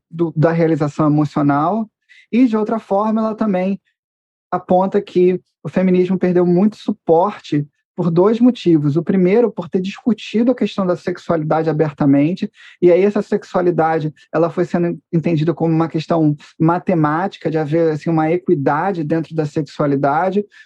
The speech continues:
o que fez com que o, o movimento feminista tivesse várias surpresas, por exemplo, ao descobrir que as lésbicas também praticavam sadomasoquismo, e aí não havia uma, não, não haveria uma igualdade nesse sentido, então o amor lésbico não seria,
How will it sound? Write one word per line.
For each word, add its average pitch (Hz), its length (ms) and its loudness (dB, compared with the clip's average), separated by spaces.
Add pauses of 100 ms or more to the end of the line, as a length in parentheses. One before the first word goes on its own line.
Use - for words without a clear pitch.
o 170 120 0
que 175 100 -2
fez 175 320 0
com 170 240 -2
que 170 460 2 (580)
o, 175 380 -2
o 175 40 0
movimento 170 380 0
feminista 165 340 0
tivesse 165 300 -4
várias 170 440 -2 (500)
surpresas, 175 880 0
por 170 160 0
exemplo, 165 500 -4 (240)
ao 160 160 0
descobrir 165 640 0
que 180 340 0 (460)
as 156 140 -4
lésbicas 160 540 -2
também 175 240 0
praticavam 160 800 -2 (200)
sadomasoquismo, 160 1300 0 (180)
e 165 140 4
aí 165 140 4
não 170 100 2
havia 165 320 2
uma, 165 300 0
não, 170 280 -2
não 156 140 0
haveria 156 240 -2
uma 160 160 0
igualdade 151 560 -2
nesse 143 220 -2
sentido, 185 640 0
então 160 380 -2
o 160 60 2
amor 160 300 -2
lésbico 156 560 -2
não 156 100 2
seria, 151 560 0